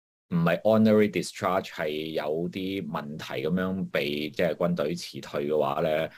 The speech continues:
咁好多人都係生活有問題啊，咁亦都有好多社會嘅問題發生喺度。咁所以我覺得呢種題材嘅電影呢，係有少少長拍長有，咁同埋如果拍得好嘅話呢，係幾好睇嘅。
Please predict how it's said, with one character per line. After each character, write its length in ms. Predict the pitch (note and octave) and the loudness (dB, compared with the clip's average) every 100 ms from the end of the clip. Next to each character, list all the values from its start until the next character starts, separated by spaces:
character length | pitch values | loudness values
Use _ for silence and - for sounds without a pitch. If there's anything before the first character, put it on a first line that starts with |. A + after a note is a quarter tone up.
| - - | -16 -2
咁 180 | A2+ G#2+ | 0 2
好 80 | |
多 100 | G#2+ | 4
人 140 | G#2+ E2 | 4 4
都 80 | G#2 | 2
係 80 | F2+ | 2
生 240 | G#2 G#2 | 0 0
活 80 | F2 | 0
有 140 | C#2+ | -2
問 200 | D#2+ D#2 | -4 -6
題 280 | D2 D2 C2+ | -10 -6 -2
啊， 320 | D#2 D#2+ D#2+ | -2 -2 -2
咁 160 | E2+ F2 | -2 -4
亦 80 | F2+ | -4
都 160 | F#2 | 2
有 180 | F2+ D#2 | 2 2
好 60 | E2+ | 0
多 100 | F#2 | -6
社 160 | - C#2+ | -4 -2
會 220 | E2 E2+ | 0 0
嘅 20 | |
問 300 | E2+ D#2 C#2 | -2 -4 -8
題 300 | C#2+ - A1 | -8 -8 -8
發 180 | - D2+ | -4 -4
生 300 | - F2 F2 | -2 -2 0
喺 180 | E2 D2+ | 0 -2
度。 300 | C#2 B1+ - - - - | -2 -6 -12 -20 -20 -8
咁 120 | - C3+ | -2 4
所 120 | C3+ | 6
以 20 | |
我 460 | A2+ F#2 F#2+ G2+ - | 6 8 8 6 2
覺 120 | - | -2
得 180 | - B2 | 0 2
呢 120 | A#2 | 2
種 120 | G#2+ G#2 | 0 -2
題 80 | E2+ C#2 | -4 -6
材 180 | - | -4
嘅 140 | D2+ E2+ | 0 0
電 180 | D#2+ D2 | -2 -6
影 160 | D#2 | -4
呢， 160 | F2+ F2 | 0 0
係 420 | E2 C#2+ C#2+ - _ _ _ _ - | 0 -6 -8 -12 _ _ _ _ 0
有 120 | F2 | 2
少 140 | E2+ F#2+ | 2 2
少 120 | G2 | 0
長 300 | F2 D#2+ D2 | 0 -2 -2
拍 180 | - D#2 | -2 -2
長 180 | - D2 C#2+ | -2 -8 -6
有， 100 | D2 D#2 | -2 -2
咁 140 | - - | 0 0
同 160 | - | -2
埋 260 | D2 C#2+ C#2+ - - - | -4 -4 -6 -8 -16 0
如 80 | |
果 100 | F#2+ | 2
拍 160 | - G2 | 2 2
得 100 | G2 | -2
好 220 | - - | -4 -4
嘅 320 | D#2 F#2 E2+ | 0 2 4
話 120 | D2 F2 | 2 2
呢， 140 | F2 | 2
係 360 | D#2+ C2+ C2 - | 2 -2 -4 -4
幾 140 | D2 | -2
好 60 | D2+ | -2
睇 240 | - - | -4 -8
嘅。 320 | D2 D#2 C2 | -6 -4 -4